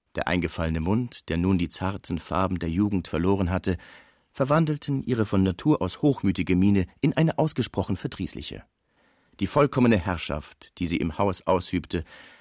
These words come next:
hatte mit der Zeit ihr Gesicht hart und unangenehm gemacht. Inzwischen war aus ihrer blonden Haarfarbe ein glanzloses Braun geworden.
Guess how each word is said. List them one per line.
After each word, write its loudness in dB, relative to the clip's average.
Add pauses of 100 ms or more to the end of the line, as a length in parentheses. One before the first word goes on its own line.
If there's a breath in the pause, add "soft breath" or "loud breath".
(100)
hatte -4
mit 2
der 2
Zeit -2
ihr 4
Gesicht 0
hart -2
und -4
unangenehm 2
gemacht. -8 (560)
Inzwischen 2
war 4
aus 2
ihrer 4
blonden 2
Haarfarbe 0
ein 0
glanzloses -2
Braun -2
geworden. -8